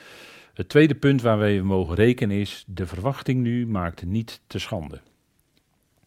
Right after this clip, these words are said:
Eh, geweldige woorden uit Romeinen vijf. Omdat de liefde van God in onze harten uitgegoten is door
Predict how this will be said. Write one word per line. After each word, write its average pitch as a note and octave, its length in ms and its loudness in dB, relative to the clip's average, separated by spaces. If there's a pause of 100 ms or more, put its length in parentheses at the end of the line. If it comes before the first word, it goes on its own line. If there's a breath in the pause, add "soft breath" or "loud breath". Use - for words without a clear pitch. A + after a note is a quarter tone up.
(320)
Eh, F#2 140 -2
geweldige G2 520 -4
woorden G#2 320 -4
uit F#2+ 240 -10
Romeinen F2+ 420 -6
vijf. G#2 480 -10 (880 loud breath)
Omdat F#2 300 -2
de F2+ 80 -4
liefde D#3 400 0
van F2+ 200 -2
God - 400 -4
in D#3 200 -2
onze A#2 260 -6
harten G2 320 -8
uitgegoten F#2+ 720 -8
is - 320 -12 (1040)
door G#2 480 -2